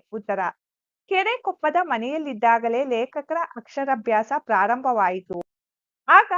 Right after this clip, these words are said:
ಸ್ಕೂಲ್ ಹತ್ತಿರ ಇರಲಿಲ್ಲ. ಹಬ್ಬದ ದಿನ "ಸರಸ್ವತಿ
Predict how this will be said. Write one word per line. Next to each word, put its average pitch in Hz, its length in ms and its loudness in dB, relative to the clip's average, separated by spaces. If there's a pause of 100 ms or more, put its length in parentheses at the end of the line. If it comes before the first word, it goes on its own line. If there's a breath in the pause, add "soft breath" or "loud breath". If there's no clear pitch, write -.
(140)
ಸ್ಕೂಲ್ 359 400 -10
ಹತ್ತಿರ 247 340 -8 (160)
ಇರಲಿಲ್ಲ. 202 420 -6 (320)
ಹಬ್ಬದ 403 320 2 (120)
ದಿನ 240 160 -6 (420)
"ಸರಸ್ವತಿ 285 600 -4